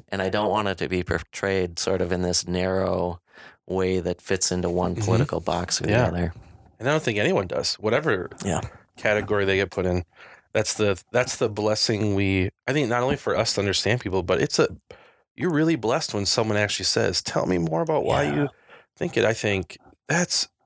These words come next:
Speaker 2: I mean, I, that's a whole different conversation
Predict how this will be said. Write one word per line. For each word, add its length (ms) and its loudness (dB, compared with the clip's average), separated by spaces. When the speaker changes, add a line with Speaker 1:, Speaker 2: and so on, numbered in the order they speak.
Speaker 2:
I 60 -4
mean, 140 2
I, 100 2
that's 240 0
a 100 0
whole 280 -2
different 380 -4
conversation 760 2